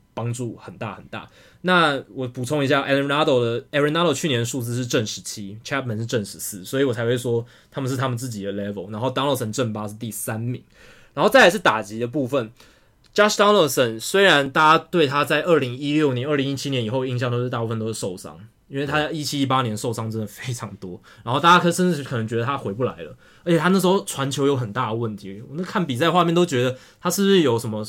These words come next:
传球失忆症还是什么的。但后来他证明自己，其实在勇士队的时候还是能够投-，传得非常好，打击上也回春。那他在去年又打了非常多全垒打，他从二零一五年到现在已经打了一百五十六支全垒打，这是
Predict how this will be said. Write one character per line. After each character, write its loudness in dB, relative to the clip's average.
传 -6
球 2
失 -4
忆 -8
症 -4
还 -10
是 -12
什 -18
么 -20
的。 -20
但 4
后 4
来 4
他 4
证 2
明 0
自 -4
己， -6
其 -10
实 -8
在 -4
勇 -2
士 -8
队 0
的 -4
时 -12
候 -10
还 -8
是 -4
能 -2
够 0
投-， -12
传 -8
得 -4
非 2
常 4
好， 0
打 0
击 -2
上 6
也 0
回 -2
春。 -4
那 -2
他 4
在 4
去 -2
年 2
又 4
打 2
了 -2
非 0
常 2
多 0
全 -6
垒 -6
打， -14
他 2
从 0
二 4
零 0
一 -2
五 0
年 -4
到 -2
现 -4
在 -2
已 -2
经 -4
打 -2
了 -8
一 -4
百 -6
五 -12
十 -14
六 -2
支 -6
全 -8
垒 -6
打， -12
这 -4
是 0